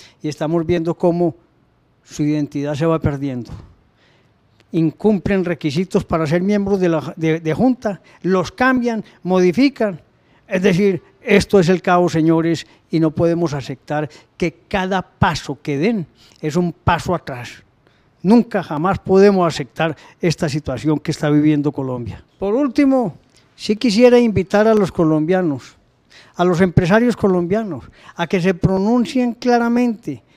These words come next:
de cuál es el país que queremos y cómo lo podemos encauzar.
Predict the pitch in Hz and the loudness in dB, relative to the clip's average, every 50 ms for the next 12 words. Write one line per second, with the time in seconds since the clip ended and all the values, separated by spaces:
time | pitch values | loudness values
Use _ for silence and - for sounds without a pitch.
0 | _ _ _ _ 170 160 - - 185 185 196 185 190 202 190 165 - - 147 147 | _ _ _ _ -4 -4 0 0 0 0 2 2 0 0 -2 -2 -2 -2 0 0
1 | 156 160 - - - 170 - 160 147 147 156 165 175 165 - - - _ _ _ | 0 -2 -2 -4 -6 -4 -2 -2 -2 0 0 -2 -2 -4 -6 -10 -16 _ _ _
2 | 202 180 - _ - 220 247 254 226 180 165 156 151 - - 165 147 147 151 156 | -8 -8 -8 _ 2 4 4 4 4 4 2 2 2 0 -2 -2 -2 0 0 0
3 | 160 165 165 156 - - _ _ _ - - 156 131 - - 143 131 117 147 147 | 0 -2 -2 -4 -4 -10 _ _ _ -8 -6 -6 -6 -6 -6 -8 -6 -6 -6 -8
4 | 143 - - | -8 -10 -14